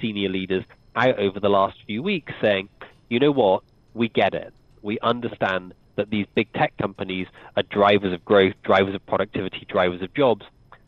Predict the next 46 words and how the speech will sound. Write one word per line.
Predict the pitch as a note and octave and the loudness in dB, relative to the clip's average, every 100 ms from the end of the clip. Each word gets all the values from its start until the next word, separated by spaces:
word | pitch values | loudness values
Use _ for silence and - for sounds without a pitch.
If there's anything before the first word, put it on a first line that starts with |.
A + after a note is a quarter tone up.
| _ G#2 | _ -4
And | |
whilst | A#2 B2 - | 0 -2 -2
we | |
don't | G#2+ C3 A2+ | 0 0 0
want | |
to | G2+ | 0
let | G#2 G2+ | 0 0
them | G2 G2 | -8 -6
run | F#2 F#2+ | -6 -4
riot, | D3+ F#3 B2 G2+ | -2 0 0 -2
we're | G2+ | -4
not | A2 - | -8 -6
gonna | G#2 F#2+ | -4 -2
let | F#2+ - | -2 -4
them | F#2 - | -12 -6
gouge | G2 A#2 G#2+ - | -4 -4 -6 -6
the | G2 | -2
rest | F#2+ - | -2 -2
of | G2 | -6
the | F#2 | -6
economy | - - G2 F#2 | -4 -4 -4 -6
with | F2+ | -4
their | F#2 | -4
monopoly | F2+ G2 G2+ - F2+ | -2 -2 -4 -6 -10
power. | - B2+ G#2+ E2+ F2 - - - - - | -6 0 0 0 -4 -6 -16 -20 -20 -10
We | G#2 | -4
do | C#3+ C3 | 2 2
want | G#2 | 2
them | F#2 F2+ | -4 -12
to | G2 | -14
succeed." | - - - E2+ E2+ - - | -14 -12 -10 -10 -12 -14 -6
Um, | G2 - - - | -6 -6 -10 0
so | |
that's | C#3+ C3 | 0 2
part | - B2 | 2 4
of | G#2 | 4
the | G2+ | 2
policy | - G2 - G2 | 2 2 0 -6
pivot. | - F#2 F#2+ - - - _ - - - | -2 0 0 -2 -10 -20 _ -20 -8 2
Let's | A2 G#2+ - | 2 2 0
see | G#2 | 2
in | |
the | G2 | 2
next | F#2+ - | 0 -2
few | - F#2+ | -4 -2
weeks | F#2+ - | -4 -4